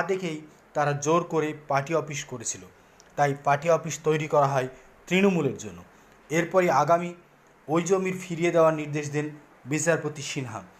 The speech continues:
শুধু তাই নয়, ওই জমিতে নির্মাণ কাজের অনুমতি কে দিয়েছিল সে কথাও আদালত জানতে চান। সেই সঙ্গে ওই এলাকার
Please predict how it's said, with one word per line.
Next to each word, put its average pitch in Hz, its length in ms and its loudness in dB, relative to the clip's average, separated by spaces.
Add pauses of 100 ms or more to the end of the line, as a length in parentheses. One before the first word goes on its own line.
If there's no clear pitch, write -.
(200)
শুধু 165 280 -4
তাই 165 240 2
নয়, 147 220 -2 (320)
ওই 156 160 -2
জমিতে 190 360 -4
নির্মাণ 170 440 -2
কাজের 175 320 0
অনুমতি 170 440 -4 (100)
কে 170 140 2
দিয়েছিল 170 400 -2 (440)
সে - 240 -4
কথাও 175 280 2 (120)
আদালত 143 400 4 (440)
জানতে 143 360 2
চান। 110 200 -6 (400)
সেই 165 200 -2
সঙ্গে 175 280 0 (120)
ওই 160 160 2
এলাকার 170 360 2